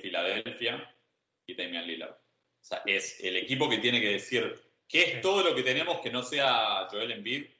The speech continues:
Speaker 1: Bueno,
Speaker 2: Sí.
Speaker 1: todo a la bolsa. Vamos por Lillard.
Speaker 2: Sí, no, pero no,
Speaker 1: La
Speaker 2: no, Lillard, Lillard no se va todavía.
Speaker 1: No,
Speaker 2: Esa es
Speaker 1: puede
Speaker 2: la
Speaker 1: ser,
Speaker 2: respuesta.
Speaker 1: está bien. Eh, a ver, eh, Neil Olshey es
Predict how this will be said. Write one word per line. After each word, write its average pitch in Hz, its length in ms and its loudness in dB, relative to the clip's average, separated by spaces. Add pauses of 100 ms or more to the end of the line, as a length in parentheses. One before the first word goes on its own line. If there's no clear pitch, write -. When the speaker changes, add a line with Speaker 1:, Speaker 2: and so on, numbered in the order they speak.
(380)
Speaker 1:
Bueno, 87 260 -8
Speaker 2:
Sí. 104 120 -8
Speaker 1:
todo 101 280 -2
a 95 40 0
la 95 120 2
bolsa. 156 600 0 (800)
Vamos 104 280 -4
por 95 140 -6
Lillard. 127 520 0 (520)
Speaker 2:
Sí, - 220 -10
no, 120 240 -2
pero 127 160 2
no, 135 100 6
Speaker 1:
La - 100 6
Speaker 2:
no, 135 220 2
Lillard, 151 440 2
Lillard 160 420 2
no 143 180 -2
se 139 200 0
va 139 340 0 (600)
todavía. 101 540 -4 (200)
Speaker 1:
No, 247 180 -6
Speaker 2:
Esa 349 200 -2
es 220 60 -4
Speaker 1:
puede 285 140 2
Speaker 2:
la 285 60 -6
Speaker 1:
ser, 311 180 4 (120)
Speaker 2:
respuesta. 214 60 -10
Speaker 1:
está 202 200 4
bien. 269 380 0
Eh, 127 340 2 (580)
a 104 120 0
ver, 107 340 0
eh, 92 580 -2
Neil 123 360 -2
Olshey 135 540 2
es - 480 -12